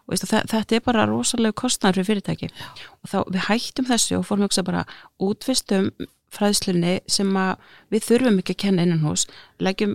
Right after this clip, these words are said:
Speaker 1: fókus á hvað þurfum við að kenna, hvað er sérstakt sem einkennir Orkuveitan,
Speaker 2: Mhm.
Speaker 1: sem við verðum að standa skil á og verðum að kenna sjálf. Og fórum svo í að, að,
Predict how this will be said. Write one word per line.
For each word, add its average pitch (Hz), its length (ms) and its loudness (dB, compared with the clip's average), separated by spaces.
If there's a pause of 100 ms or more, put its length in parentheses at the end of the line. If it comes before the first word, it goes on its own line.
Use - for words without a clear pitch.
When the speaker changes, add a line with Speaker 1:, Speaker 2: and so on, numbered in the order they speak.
Speaker 1:
fókus 226 400 -2
á 220 80 -2
hvað 226 300 -4
þurfum 247 420 2
við 233 240 2
að 190 140 -4
kenna, 180 180 -2
hvað 214 140 0
er - 20 0
sérstakt - 480 -2
sem 208 160 0
einkennir 214 480 0 (320)
Orkuveitan, 190 540 2
Speaker 2:
Mhm. - 20 0
Speaker 1:
sem 202 140 0
við 190 100 -4
verðum 226 320 2
að 196 60 -2
standa 190 260 0
skil 180 240 0
á 151 140 2
og - 480 -6
verðum 220 260 2
að - 160 0
kenna 185 240 0
sjálf. 165 320 -4 (560)
Og - 100 -14
fórum 247 320 2
svo 208 160 0
í 202 60 2
að, 196 380 -2
að, 190 260 0